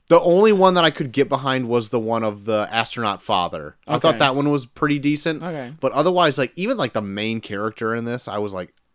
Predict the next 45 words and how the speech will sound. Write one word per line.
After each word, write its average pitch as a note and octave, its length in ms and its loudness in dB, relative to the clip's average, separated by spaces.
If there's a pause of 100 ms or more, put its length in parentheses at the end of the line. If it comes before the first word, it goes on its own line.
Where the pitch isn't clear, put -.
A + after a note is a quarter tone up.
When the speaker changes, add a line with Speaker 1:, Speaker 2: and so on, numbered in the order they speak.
(180)
Speaker 1:
"Ooh, D3 340 -6
that's G2+ 240 -10
how D#3+ 100 -4
you F#3 140 0
read G3 200 2
that G#3 180 0
line?" G#3+ 500 -2
Speaker 2:
<laughs> - 60 -6 (240)
Speaker 1:
Like, - 300 -2 (320)
it E3 80 -4
just G#3 200 -2
seems A#3 200 -2
like G3+ 140 4
it, D#3 280 4
it D#3+ 180 -2
didn't, D#3 320 0 (920)
it D3 180 -6
must E3 260 0
have F3 80 0
been, F3+ 100 6
like, F3 160 2
a D#3+ 40 8
rush A#2+ 400 0
dub G#2+ 300 -2
job. E2+ 420 -4 (440)
Speaker 2:
Maybe. C3 500 -2 (380)
Speaker 1:
I'm A#2+ 140 -4
not, C#3 140 0
I, C#3+ 140 4
and C#3+ 220 2
I C#3+ 100 8
don't D3 160 6
know B2 160 2
that G2 220 0
for A2+ 100 -8
sure, G#2 320 -4
but G#2 160 -2
it G#2+ 40 -6
just A#2 180 -6
Speaker 2:
Yeah. B2 80 -8
Speaker 1:
didn't A2 200 -6
seem A2+ 220 -10
like, G#2 280 -8 (960)
like A#2 160 -4
a, G#2+ 80 0